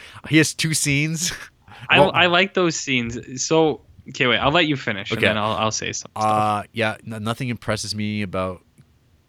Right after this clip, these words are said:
Speaker 1: Gal Gadot. She doesn't have much to do in this movie. Ben Affleck,
Speaker 2: Oh,
Speaker 1: I,
Speaker 2: here
Speaker 1: I
Speaker 2: comes
Speaker 1: feel
Speaker 2: the haters.
Speaker 1: I, I felt embarrassed for Ben Affleck in this. He
Speaker 2: He's
Speaker 1: is,
Speaker 2: pretty
Speaker 1: like,
Speaker 2: checked
Speaker 1: he,
Speaker 2: out.
Speaker 1: he, his hair's all fluffy, and he just looks like a dope. Like, he's, like,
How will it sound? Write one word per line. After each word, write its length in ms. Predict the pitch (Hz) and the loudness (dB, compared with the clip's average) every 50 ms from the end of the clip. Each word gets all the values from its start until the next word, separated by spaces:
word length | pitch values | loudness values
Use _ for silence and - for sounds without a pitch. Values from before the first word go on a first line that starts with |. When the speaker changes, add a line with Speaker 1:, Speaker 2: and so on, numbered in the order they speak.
| _ _ _ _ - | _ _ _ _ -10
Speaker 1:
Gal 440 | 98 87 92 95 95 95 95 90 - | -8 -8 -6 -6 -6 -6 -8 -8 -10
Gadot. 580 | 98 87 - - 90 87 87 95 92 95 92 | -14 -12 -10 -8 -6 -4 -4 -4 -4 -4 -4
She 120 | - - - | -2 -2 0
doesn't 160 | 190 208 214 | 0 0 0
have 120 | 196 196 | -2 -2
much 200 | 180 185 196 - | 0 -2 -2 -2
to 80 | - 165 | -4 -6
do 160 | 123 139 165 | -4 -4 -2
in 80 | 170 156 | -2 -4
this 120 | 151 - | -4 -4
movie. 300 | - 165 160 170 180 - - - - - | -4 -4 -4 -4 -6 -8 -8 -14 -6 0
Ben 200 | 123 139 160 156 | 2 4 4 4
Affleck, 460 | 117 113 110 113 113 - 117 107 - | 2 0 0 0 0 0 -4 -6 -4
Speaker 2:
Oh, 60 | - 104 | -4 -2
Speaker 1:
I, 100 | 101 104 | -2 -2
Speaker 2:
here 140 | 107 110 | -2 -2
Speaker 1:
I 40 | 110 | -2
Speaker 2:
comes 240 | 110 - 135 127 110 | -2 0 0 -2 0
Speaker 1:
feel 120 | - 120 | 0 -2
Speaker 2:
the 40 | 110 | -2
haters. 480 | - 117 117 120 117 117 113 - - - - | 0 -2 -2 0 2 2 2 0 -2 -8 -6
Speaker 1:
I, 240 | 123 131 131 - 127 | -6 -6 -4 -2 -2
I 40 | 131 | -2
felt 340 | 127 - 135 127 127 117 - _ - | -2 -2 -2 -2 -2 -4 -6 _ -12
embarrassed 760 | 113 98 92 101 101 107 110 117 - - - - - - - _ | -12 -8 -6 -6 -4 -4 -4 -4 -6 -6 -8 -10 -14 -18 -20 _
for 280 | - - 113 110 107 | -10 -6 -4 -2 -4
Ben 320 | 98 90 95 95 117 104 107 | -4 -6 -4 -2 -2 0 0
Affleck 440 | 101 95 92 - - 104 101 - - | 0 -2 -2 -4 -10 -12 -8 -6 -6
in 100 | 101 98 | -6 -4
this. 380 | 101 104 113 - - - - - - - - - | -2 -4 -4 -4 -6 -10 -14 -16 -20 -20 -10 -4
He 240 | 135 147 151 165 | -2 0 2 4
Speaker 2:
He's 80 | 170 165 | 4 4
Speaker 1:
is, 80 | 151 131 | 4 2
Speaker 2:
pretty 140 | - - 123 | 0 0 0
Speaker 1:
like, 60 | - | 0
Speaker 2:
checked 280 | - 113 110 - - - | 0 0 0 0 2 2
Speaker 1:
he, 60 | 135 | 4
Speaker 2:
out. 200 | 139 131 127 123 | 4 4 2 0
Speaker 1:
he, 360 | 120 104 - - 123 131 143 | -4 -10 -8 -4 -2 -2 -2
his 180 | 117 104 - - | -4 -6 -12 -14
hair's 500 | - - - 101 107 113 123 135 123 123 | -12 -6 -4 -2 -2 0 -2 -2 -2 -2
all 200 | 123 120 120 110 | -2 -4 -4 -6
fluffy, 880 | - - - - 104 107 107 110 120 120 - - 131 127 123 127 123 | -8 -12 -16 -12 -6 -2 0 0 0 0 -2 -6 -8 -8 -6 -6 -6
and 80 | 110 107 | -6 -6
he 80 | 123 | -8
just 280 | 127 165 202 - - - | -8 -8 -8 -10 -10 -10
looks 380 | 98 107 113 110 - - - 104 | -6 -4 -4 -4 -6 -8 -10 -10
like 160 | 95 85 - | -10 -10 -12
a 100 | 78 78 | -14 -20
dope. 440 | 80 - 82 80 80 76 - - - | -18 -16 -16 -16 -16 -16 -16 -16 -14
Like, 180 | - 101 104 - | -12 -12 -10 -8
he's, 240 | - 175 185 160 - | -8 -6 -6 -4 -4
like, 120 | 143 - | -6 -6